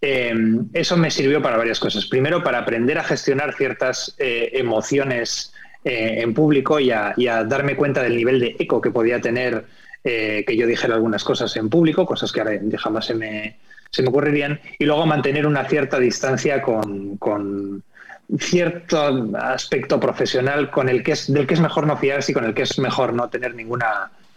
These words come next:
ninguna esperanza porque sabes que no es real, no, no, digamos que no, no, no debes confiar en, en eso. Ma-, más allá de lo, del hoy.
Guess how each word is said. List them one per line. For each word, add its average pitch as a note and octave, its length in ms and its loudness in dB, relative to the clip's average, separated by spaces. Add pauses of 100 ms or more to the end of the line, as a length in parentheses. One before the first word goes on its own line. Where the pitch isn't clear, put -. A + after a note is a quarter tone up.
(300)
ninguna D#3+ 300 4
esperanza D#3+ 540 0
porque B2 300 0
sabes C#3 360 0
que B2+ 140 0
no C3+ 120 2
es B2+ 80 0
real, G#2 320 0
no, A2 220 0
no, G#2+ 320 0
digamos B2+ 500 0
que A#2+ 140 0
no, A2+ 360 2
no, A2 380 -2 (540)
no D3+ 260 4
debes D#3 260 2
confiar B2 500 2
en, G#2 260 -4 (300)
en A#2 140 -2
eso. G#2+ 300 -4 (880)
Ma-, D#3 580 0
más E3 240 2
allá E3+ 200 2
de E3+ 120 4
lo, C3 100 4 (100)
del A#2+ 260 0
hoy. G#2 200 0